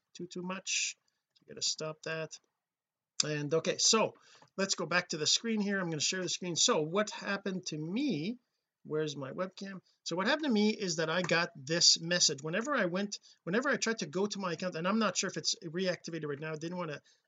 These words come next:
uh, refresh this screen until at, at least you saw it. But I got this thing here, and if I was to click on see details, it ends up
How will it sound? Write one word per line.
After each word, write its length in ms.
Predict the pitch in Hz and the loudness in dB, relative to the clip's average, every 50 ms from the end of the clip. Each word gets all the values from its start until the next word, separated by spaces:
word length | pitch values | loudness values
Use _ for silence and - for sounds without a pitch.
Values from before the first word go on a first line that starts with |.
| _ - | _ -6
uh, 60 | 151 | -4
refresh 400 | 151 165 180 175 - 190 175 156 | -2 -2 -2 -2 0 -2 -2 0
this 180 | - 185 175 - | 0 2 2 2
screen 320 | - - 160 151 151 147 - _ _ _ _ _ - | 2 0 -4 -4 -4 -6 -10 _ _ _ _ _ -10
until 460 | 156 147 135 - 175 170 160 156 - - | -8 -4 -2 0 0 2 2 0 0 -2
at, 280 | 156 147 143 143 - - - | -6 -6 -6 -8 -10 -10 -8
at 180 | 156 151 - | -8 -8 -4
least 240 | 175 180 180 - - | -4 -2 0 0 0
you 160 | 156 180 190 190 | 0 -2 0 2
saw 260 | - - 147 127 123 | 2 2 0 -2 -6
it. 120 | 139 - _ _ _ _ _ _ _ _ _ _ _ _ _ _ - 165 | -8 -10 _ _ _ _ _ _ _ _ _ _ _ _ _ _ 2 2
But 100 | 160 175 | 4 4
I 60 | 180 | 6
got 200 | 202 226 214 190 | 6 6 6 6
this 200 | 233 233 220 - | 6 6 6 6
thing 180 | - 214 190 | 6 4 2
here, 340 | 170 175 185 180 180 180 180 - | 2 2 4 4 4 4 4 2
and 340 | 180 165 165 165 160 160 160 | -2 -2 0 0 0 0 -2
if 100 | 156 - | -2 -2
I 60 | 185 | 0
was 140 | 196 202 202 | 0 0 -2
to 100 | - 175 | -2 -4
click 240 | - - 233 226 214 | -4 -4 -4 -2 -2
on 100 | 170 - | 2 4
see 240 | - - - 214 | 6 6 6 4
details, 540 | 175 170 220 226 - 240 240 233 226 220 190 | 2 -2 -2 -2 -2 -2 0 2 2 2 0
it 100 | 185 170 | 0 0
ends 220 | 190 233 254 226 233 | 0 0 0 0 -2
up 160 | 220 214 | -4 -4